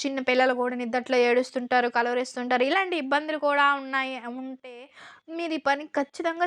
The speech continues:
చేసి చూడండి. చాలా మంచి రిజల్ట్ వస్తుంది. ఇది సిద్ధించబడిన పరిహారం అండి. దీన్ని ఆచరించి చూడండి, మంచి శుభ ఫలితం వస్తుందండి. కాబట్టి దీన్ని చేసి మంచి శుభ ఫలితాన్ని పొందండి. అమావాస్య ప్రతి నెలలో వస్తుంది. ప్రతి నెలలో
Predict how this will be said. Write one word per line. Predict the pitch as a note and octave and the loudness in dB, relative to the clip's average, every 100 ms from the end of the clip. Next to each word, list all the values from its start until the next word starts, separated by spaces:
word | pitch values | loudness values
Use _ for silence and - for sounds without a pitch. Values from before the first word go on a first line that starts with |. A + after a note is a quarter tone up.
| E4 | 0
చేసి | C#4+ - | -2 -2
చూడండి. | C4+ C4+ D#4 | -8 -6 -8
చాలా | D#4+ B3 A#3+ C4+ | 0 2 2 0
మంచి | B3+ B3 B3+ | -4 -8 -4
రిజల్ట్ | C4+ B3+ B3+ B3+ | -2 0 -2 -2
వస్తుంది. | B3+ - C4 | -4 -4 -8
ఇది | A#3+ | -6
సిద్ధించబడిన | - G#3+ C4 C#4+ C4+ C4+ C4 | -6 -4 -4 -4 -4 -4 -4
పరిహారం | A#3+ A3+ A#3+ A#3 A#3 | -4 0 0 0 -2
అండి. | B3 | -4
దీన్ని | A#3+ A3+ A3+ | -4 -4 -2
ఆచరించి | G#3+ A3 - B3 - C4 | -2 -4 -8 -14 -10 -6
చూడండి, | A#3 A#3 D4+ | -4 -4 -6
మంచి | C4+ A#3 C4+ | -6 -4 -4
శుభ | C4 B3 | -4 -4
ఫలితం | A3 A#3 A#3 | -2 -4 -2
వస్తుందండి. | A#3 A#3 A3+ A3 A3+ D4 - - - _ | -6 -6 -8 -6 -2 -4 -6 -16 -18 _
కాబట్టి | C4 A#3+ A#3+ A#3+ C4+ | 0 2 0 -4 -6
దీన్ని | B3 A3+ A3 | -8 -8 -4
చేసి | A3+ B3 D4 | -4 -2 -2
మంచి | A#3 B3+ D#4 | -2 -4 -6
శుభ | - A3+ | -8 -4
ఫలితాన్ని | A#3 A#3 A#3 A#3 | 0 2 2 -2
పొందండి. | C#4 A3+ G#3+ G#3+ G#3 G#3 - - | -6 -16 -18 -18 -18 -18 -16 -2
అమావాస్య | G#3+ A#3 B3+ C4+ C4+ C#4 | 0 4 2 2 -2 -2
ప్రతి | A#3+ A3+ C4+ | -2 -2 0
నెలలో | B3+ A#3+ B3 C#4 | 2 4 6 4
వస్తుంది. | C4 - A#3 A3+ - - - _ _ - - _ _ _ _ _ _ _ - | 2 -4 -12 -12 -12 -18 -18 _ _ -20 -20 _ _ _ _ _ _ _ -2
ప్రతి | A3+ A3 B3 | -2 0 -4
నెలలో | A3+ G#3+ A#3 | -2 0 0